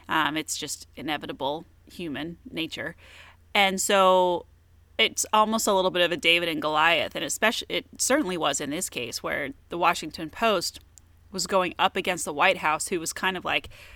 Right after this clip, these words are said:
"Whatever, no, this is not a big deal, everyone get rid of it." Like, they talk at one point how, like, the Washington Post is the only paper who's really reporting on this. And then as the story picked up steam, other, um,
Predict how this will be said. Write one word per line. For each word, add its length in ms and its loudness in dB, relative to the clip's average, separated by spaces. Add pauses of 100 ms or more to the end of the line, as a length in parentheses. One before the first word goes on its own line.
(180)
"Whatever, 680 4
no, 300 0
this 140 -4
is 100 -8
not 200 -2
a 40 -4
big 200 -4
deal, 520 2
everyone 380 -2
get 160 -2
rid 160 -4
of 80 -6
it." 140 -4
Like, 140 -4
they 100 -4
talk 200 2
at 60 0
one 140 -2
point 140 -4
how, 100 -2
like, 140 -4
the 100 -6
Washington 420 -2
Post 220 -8
is 80 -12
the 180 -10
only 560 -4 (440)
paper 320 0
who's 200 -6
really 160 -8
reporting 480 -4
on 140 -8
this. 260 -10
And 140 -4
then 300 0 (680)
as 100 -2
the 60 -2
story 260 -2
picked 240 -10
up 140 -8
steam, 420 0
other, 420 0 (600)
um, 480 2